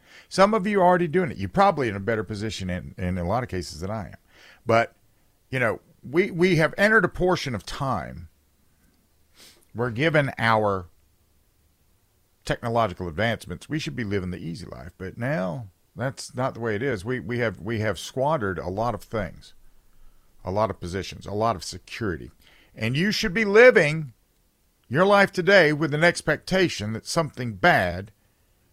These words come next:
is gonna happen soon here. And this should not dominate your existence.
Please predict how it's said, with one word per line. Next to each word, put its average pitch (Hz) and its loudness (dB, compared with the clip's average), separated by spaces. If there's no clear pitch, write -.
is 113 -4
gonna 127 0
happen 104 -4
soon 98 -6
here. - -14
And 131 2
this 180 4
should 180 0
not 180 2
dominate 151 -2
your 127 0
existence. 92 -8